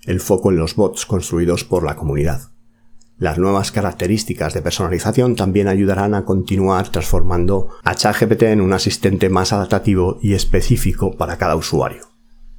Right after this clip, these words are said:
El editor de juegos Valve acaba de emitir nuevas reglas que permiten a los desarrolladores de Steam lanzar juegos que aprovechen la I A,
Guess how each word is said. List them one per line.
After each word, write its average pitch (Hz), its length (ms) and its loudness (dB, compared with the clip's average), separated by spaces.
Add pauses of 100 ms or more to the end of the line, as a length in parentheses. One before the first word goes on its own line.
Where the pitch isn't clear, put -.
(180)
El 101 120 2
editor 101 380 4
de 107 80 2
juegos 101 380 2
Valve 104 340 4
acaba 92 400 0
de 85 160 0
emitir 82 380 2
nuevas 90 320 0
reglas 92 360 0
que 85 80 0
permiten 82 480 0
a 80 80 0
los 85 160 -2
desarrolladores 78 800 -2
de 82 100 0
Steam 90 400 0 (220)
lanzar 101 340 0
juegos 101 400 2
que 92 80 0
aprovechen 76 540 0
la 64 100 -2
I 64 140 -4
A, - 180 -10